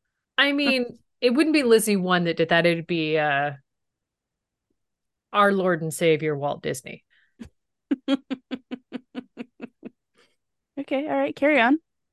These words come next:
Speaker 2: Yeah. Um, so the East India Company, they've got a monopoly on tea because they are the sole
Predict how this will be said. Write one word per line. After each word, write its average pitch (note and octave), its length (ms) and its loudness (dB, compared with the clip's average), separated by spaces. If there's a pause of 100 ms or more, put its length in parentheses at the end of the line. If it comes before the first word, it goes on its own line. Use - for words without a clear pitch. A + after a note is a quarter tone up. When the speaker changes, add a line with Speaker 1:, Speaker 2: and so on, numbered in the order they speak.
Speaker 2:
Yeah. G3 260 -2 (340)
Um, F3 420 0 (2000)
so A3+ 440 2 (600)
the A#3 80 -2
East A#3 200 -2
India G3 200 0
Company, F#3 340 -2
they've E3+ 240 -2
got F3 160 2
a D#3+ 60 -4
monopoly E3+ 500 2
on D3+ 140 -2
tea D3+ 300 -6
because D3 540 -6
they D3+ 220 -2
are D3 100 0
the D3 120 -6
sole D3+ 560 -2